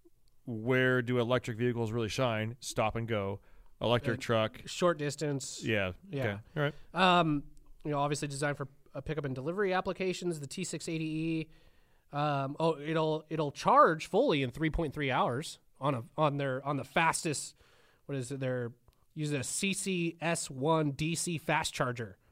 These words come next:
Speaker 2: with a hundred and twenty kilowatt hour charge. Is it?
Speaker 1: You said it was ho-,
Speaker 2: Force?
Speaker 1: how many mile r-, range?
Speaker 2: Hundred fifty miles for, in three point three hours of charging to get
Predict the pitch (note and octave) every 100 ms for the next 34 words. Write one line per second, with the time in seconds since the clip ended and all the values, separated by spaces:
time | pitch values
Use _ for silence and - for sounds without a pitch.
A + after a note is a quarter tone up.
0 | _ _ _ _ _ _ - C3+ B2 A#2
1 | G2+ - - F#3 D#3+ B2+ - E3+ D3+ C3
2 | - - F3+ D#3+ D3+ D3 D3+ C#3 C3 -
3 | - _ _ - _ _ _ _ _ _
4 | _ - C#3+ D3+ F#3 - - D3 C#3+ D#3+
5 | _ _ _ _ _ - _ C3 E3 C3
6 | D#3+ F#3 F3 C#3+ D#3 D#3+ E3+ E3+ - C#3+
7 | E3 F#3+ - F#3 F#3 F3+ E3+ F3 D3 B2+
8 | A2+ F#2+ - - C#3 - _ C#3 A#2+ C#3+
9 | C#3 D#3 C3 C#3 C3 B2+ B2+ B2 A2 C3+
10 | B2 A#2+ A2+ A2+ A#2 A2+